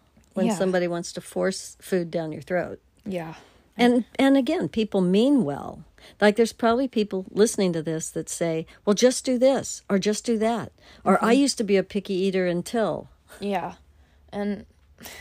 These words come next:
Speaker 2: it's just, it's difficult. That's all I can really say. It's not people who have this hero complex thinking they can save me and thinking they know everything about this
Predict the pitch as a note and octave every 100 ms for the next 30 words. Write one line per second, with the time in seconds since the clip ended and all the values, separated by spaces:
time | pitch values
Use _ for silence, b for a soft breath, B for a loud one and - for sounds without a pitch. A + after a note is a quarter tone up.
0 | B G#3+ G3 - D4 - b b b b
1 | b b - G3+ F#3+ G#3+ G#3 F3+ C#3+ -
2 | - _ - G3 G#3 A3 A3 - F#3+ F#3+
3 | F#3 E3 - F#3+ D3 - F#3 F3+ - G3+
4 | G#3 G#3+ b b b b b b _ _
5 | _ _ A#3+ G#3+ A#3 G#3+ G#3 G3+ G3 G3
6 | F3+ - A3 A3 F#3 - E3+ E3+ E3+ E3+
7 | - - G3 - F#3 F3+ F3+ F3 F#3+ F#3+
8 | F3 E3 D3 E3 F3+ F3+ F3+ F3 F#3 G3+
9 | F#3 G3 F#3+ G3 G3 F#3 F#3 F3+ F#3 -
10 | F3+ F3+